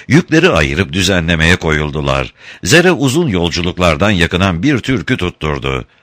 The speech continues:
Bir ara susup sordu. "Şimdi mutlusun ya koca Seyis." "Mutluyum," dedi Muki. Yalan söylüyordu. Kararı kaçınılmaz görünmekle beraber kendi kendinden de nefret ettiriyordu onu.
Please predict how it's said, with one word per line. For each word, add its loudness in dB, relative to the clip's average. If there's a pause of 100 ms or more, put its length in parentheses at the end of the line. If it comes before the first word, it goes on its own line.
(240)
Bir 2
ara 2
susup -2
sordu. 0 (540)
"Şimdi 0
mutlusun -2
ya 0
koca 0
Seyis." -2 (500)
"Mutluyum," 4
dedi 2
Muki. -4 (460)
Yalan -2
söylüyordu. -4 (380)
Kararı 2
kaçınılmaz 0
görünmekle 0
beraber 0
kendi -2
kendinden -2
de 0
nefret 0
ettiriyordu -2
onu. -6